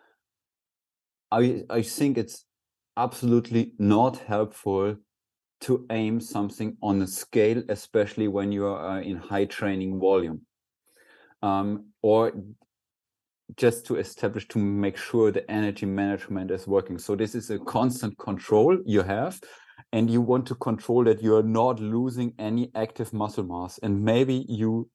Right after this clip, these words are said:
in, or in Laura's case, we added weight for her when we started triathlon because we saw on the DEXA scan that she simply had not enough muscle mass on her legs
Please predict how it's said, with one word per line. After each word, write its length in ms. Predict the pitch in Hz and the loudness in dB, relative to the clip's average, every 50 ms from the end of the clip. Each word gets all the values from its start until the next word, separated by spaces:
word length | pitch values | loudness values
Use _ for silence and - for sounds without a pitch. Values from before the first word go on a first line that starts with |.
| _ _ _ _ _ _ _ _ - | _ _ _ _ _ _ _ _ -2
in, 180 | 117 110 104 - - - - _ | 0 0 0 -2 -6 -12 -6 _
or 180 | - 107 104 110 | 4 6 6 6
in 120 | 104 101 | 6 6
Laura's 360 | 101 107 123 139 127 117 - | 6 6 8 6 6 2 -2
case, 360 | - - - 120 117 - - - | -4 -4 -4 -2 -2 -4 -6 -10
we 280 | 107 110 120 123 123 - - _ _ _ _ _ _ _ _ _ | -8 -6 -6 -6 -8 -10 -16 _ _ _ _ _ _ _ _ _
added 460 | - 135 - 147 131 123 107 - - - | 6 8 8 8 8 6 6 6 2 0
weight 520 | 95 101 104 104 101 98 95 95 - - _ _ _ - | 0 2 4 4 4 2 0 -2 -6 -14 _ _ _ -2
for 200 | 117 107 95 92 | 0 0 0 0
her 240 | 98 101 107 110 | 0 0 0 0
when 200 | 107 104 104 104 | 0 -2 -4 -4
we 100 | 104 110 | -4 -4
started 460 | 104 107 - - 110 113 113 113 113 113 | -6 -4 -2 0 0 2 0 0 -4 -8
triathlon 760 | - _ _ 127 120 113 110 101 98 - 101 95 98 101 | -16 _ _ -4 -2 -2 -2 -2 -4 -6 -6 -6 -6 -6
because 480 | 98 110 101 - - - 110 104 101 - | -8 -8 -10 -6 -2 0 0 0 0 -2
we 140 | 107 113 113 | -2 -2 -2
saw 420 | 113 - - - 110 107 110 107 | -2 -2 0 2 4 4 4 2
on 120 | 92 101 98 | 0 0 0
the 120 | 95 98 | 0 0
DEXA 440 | 95 - 110 107 - - - 104 95 | 2 2 0 0 -2 -6 -6 -6 -6
scan 400 | - - - - 123 110 101 101 | -6 -10 0 2 2 2 2 2
that 200 | 98 95 92 92 | 2 0 0 -2
she 260 | - - - 113 110 - _ _ _ | -6 -8 -6 -8 -8 -8 _ _ _
simply 460 | - - - - 131 120 110 113 110 98 | -18 -4 0 2 2 2 4 2 0 0
had 260 | 95 104 101 98 98 | 2 0 0 0 2
not 340 | 101 101 110 113 117 110 110 | 0 0 0 0 0 0 0
enough 400 | 104 98 98 98 98 95 - - | 0 0 -2 -4 -4 -6 -4 -2
muscle 320 | 98 101 101 101 - 104 | -2 -2 -2 -2 -4 -6
mass 380 | 95 95 92 92 92 92 - - | -6 -4 -6 -6 -8 -8 -10 -10
on 140 | 92 90 | -10 -8
her 140 | 87 90 90 | -4 -2 0
legs 460 | 90 92 101 95 90 87 - - - | 2 2 2 2 2 0 -4 -10 -12